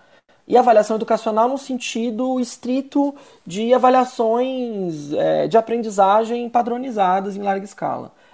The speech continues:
É isso. Avaliação padronizada em larga escala tá com resultados bons, isso significa qualidade boa. Então, uma ideia, é, simplória, direta, e que vai gerar uma série de ideias, né,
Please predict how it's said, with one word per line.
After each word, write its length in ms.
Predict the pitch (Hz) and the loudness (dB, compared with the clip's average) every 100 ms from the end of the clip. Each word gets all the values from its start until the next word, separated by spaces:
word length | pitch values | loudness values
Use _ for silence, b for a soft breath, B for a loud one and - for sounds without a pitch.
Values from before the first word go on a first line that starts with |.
| - | -10
É 80 | 302 | -4
isso. 340 | 165 135 - B B | -4 -6 -12 B B
Avaliação 540 | - 226 254 240 240 214 | 2 4 4 4 0 2
padronizada 500 | 220 214 208 190 196 | 4 4 4 4 4
em 40 | |
larga 240 | 185 185 | 4 2
escala 500 | 185 - 170 156 156 | -2 -2 4 4 4
tá 300 | 156 175 160 | 2 2 2
com 140 | 151 165 | 0 -6
resultados 500 | 165 180 185 185 180 | -8 -2 2 2 4
bons, 520 | 214 269 330 359 - b b | 6 6 4 -6 -16 b b
isso 160 | 240 247 | -8 -4
significa 500 | 240 240 226 208 - | -2 -2 -2 -6 2
qualidade 560 | 214 220 202 220 220 | 2 4 4 4 4
boa. 460 | 196 160 135 127 131 b b b | 0 0 0 -6 -12 b b b
Então, 220 | 254 370 | -2 0
uma 120 | 415 349 | 2 2
ideia, 420 | 208 202 208 202 - | 6 8 8 4 -2
é, 380 | 143 160 156 151 - - - _ _ _ _ | 0 2 0 -4 -12 -20 -20 _ _ _ _
simplória, 640 | 254 247 214 196 220 254 | -4 -2 4 6 6 4
direta, 640 | 165 202 170 165 185 285 311 - - b b b b _ | 0 2 6 4 2 -4 -6 -12 -20 b b b b _
e 140 | 285 339 | -2 2
que 160 | 392 | 2
vai 280 | 269 269 269 | 6 4 6
gerar 380 | 233 220 196 233 | 4 6 6 6
uma 160 | 233 | 4
série 360 | 220 247 277 302 | 2 4 4 4
de 480 | 208 196 180 208 - | -4 -4 -4 -6 -6
ideias, 720 | 226 185 175 180 233 294 - - | 0 2 4 4 2 -4 -8 -8
né, 280 | 170 226 | -4 -4